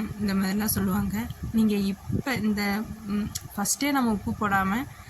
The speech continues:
கொஞ்சம் லாஸ்ட்டாக உப்பு போட்டோம்னா நல்லாயிருக்கும் சாம்பார். அவ்வளோதான், சாம்பார் கொதிச்சிருச்சு. இப்போ தாளிப்பு கொடுத்துடலாம். எண்ணெய் சேர்த்துக்கலாம். வடச்சட்டியில எண்ணெய் சேர்த்து கடுகு, சீரகம்,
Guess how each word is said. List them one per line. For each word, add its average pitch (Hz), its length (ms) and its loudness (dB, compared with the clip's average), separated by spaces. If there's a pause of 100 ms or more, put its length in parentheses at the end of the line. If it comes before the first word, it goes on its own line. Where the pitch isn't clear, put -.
(260)
கொஞ்சம் 220 280 2
லாஸ்ட்டாக 208 500 0
உப்பு 202 220 -6
போட்டோம்னா 185 460 0 (420)
நல்லாயிருக்கும் 175 680 0
சாம்பார். 190 420 -2 (480)
அவ்வளோதான், 190 400 0
சாம்பார் 190 380 0
கொதிச்சிருச்சு. 185 520 -4
இப்போ 202 140 -8 (100)
தாளிப்பு 277 320 0
கொடுத்துடலாம். 170 560 -4 (680)
எண்ணெய் 196 220 2
சேர்த்துக்கலாம். 180 500 -4
வடச்சட்டியில 190 460 -4 (360)
எண்ணெய் 190 280 2
சேர்த்து 175 380 -2 (800)
கடுகு, 185 400 0 (340)
சீரகம், 190 580 0